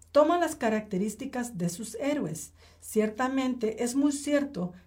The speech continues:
que con respecto a la industria del teatro del cine, donde las estrellas son literalmente adoradas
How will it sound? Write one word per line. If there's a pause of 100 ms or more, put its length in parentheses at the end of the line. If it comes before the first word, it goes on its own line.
(100)
que
con
respecto
a
la
industria
del
teatro
del
cine, (920)
donde
las
estrellas
son
literalmente
adoradas